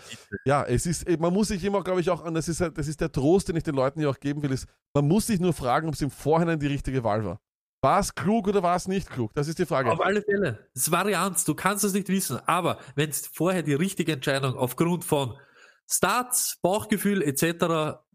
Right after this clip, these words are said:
Speaker 2: dann kannst du nur noch hoffen und beten und dann gibst du ihm das mit und schickst ihm noch ein Energy-Buckel mit und dann hoffst, was willst du machen?
Speaker 1: Genau so ist es. So,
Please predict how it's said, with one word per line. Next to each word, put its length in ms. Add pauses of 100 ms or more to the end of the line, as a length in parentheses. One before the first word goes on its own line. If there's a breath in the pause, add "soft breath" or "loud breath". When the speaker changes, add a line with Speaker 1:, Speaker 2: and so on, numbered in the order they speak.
(140)
Speaker 2:
dann 160
kannst 320
du 80
nur 140
noch 140
hoffen 360
und 380
beten 320
und 120
dann 120
gibst 260
du 40
ihm 80
das 180
mit 240
und 240
schickst 280
ihm 120
noch 160
ein 100
Energy-Buckel 720
mit 240
und 120
dann 160
hoffst, 480 (200)
was 100
willst 180
du 60
machen? 320 (380)
Speaker 1:
Genau 320
so 80
ist 140
es. 160
So, 300